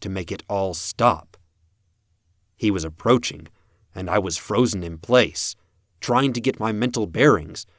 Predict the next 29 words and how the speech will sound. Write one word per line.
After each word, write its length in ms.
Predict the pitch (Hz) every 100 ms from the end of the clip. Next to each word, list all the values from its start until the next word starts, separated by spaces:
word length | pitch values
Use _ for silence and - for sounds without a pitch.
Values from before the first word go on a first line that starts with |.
| _ _
to 100 | -
convince 520 | 120 110 90 127 147 104
myself 500 | 90 87 101 80 -
to 100 | 95
move, 580 | 92 131 92 78 - - _ _ _ _ _ _
thinking 500 | _ 120 123 82 80
of 200 | - - _
everything 600 | 98 117 135 - 120 120
I 180 | 110 110
had 320 | 101 110 80
to 100 | 85
fight 500 | - - - 120 -
for. 480 | - 98 78 73 - _ _ _ _ _ _ _ _ _ _
But 160 | - 95
all 240 | - 110
I 120 | 117 107
really 680 | 90 80 95 143 113 78 82
wanted 520 | 87 92 78 80 - _ _
was 220 | - 80
peace. 640 | - - 117 80 - - - _ _ _ _ _ _ _ _
The 80 | 104
two 260 | 80 110 104
ideas 540 | 98 80 113 90 78
conflicted. 720 | - 80 - 113 117 - 78 - _ _ _ _ _ _ _ _ _
Conquest 680 | - 113 107 101 76 - - -
took 160 | -
a 60 | 80
step 320 | - - 76
forward. 560 | - 104 107 78 -